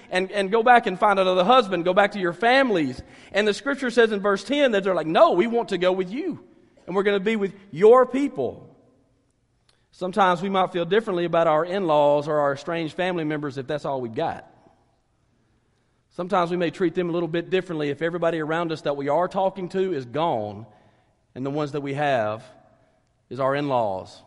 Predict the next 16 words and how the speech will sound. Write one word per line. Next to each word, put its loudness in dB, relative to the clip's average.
or -10
that -4
brother -2
that -2
we -6
haven't -6
talked -6
to, -12
or -18
that -6
sister -6
that -2
we -8
haven't -4
connected -8
with, -8